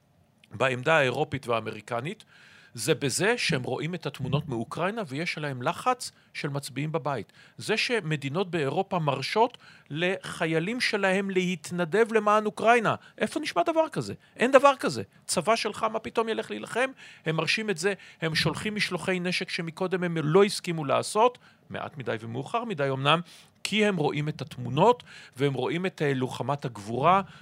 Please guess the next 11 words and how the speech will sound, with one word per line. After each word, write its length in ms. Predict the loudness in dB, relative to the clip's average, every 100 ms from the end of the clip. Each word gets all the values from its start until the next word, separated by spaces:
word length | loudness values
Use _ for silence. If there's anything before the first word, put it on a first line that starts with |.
| -8
ורואים 380 | -4 -2 -2 -4
את 120 | -4
האומץ, 500 | 0 2 2 0 -4
ומקבלים 460 | -6 -6 -6 -6 -8
את 120 | -8
הסיפורים. 540 | -8 -8 -8 -6 -8 -10 _ -4
האם 140 | -4
כל 200 | 0 0
הסיפורים 480 | 0 -2 -6 -2 0
האלה 160 | 0 -2
נכונים? 500 | -2 -4 -2 -4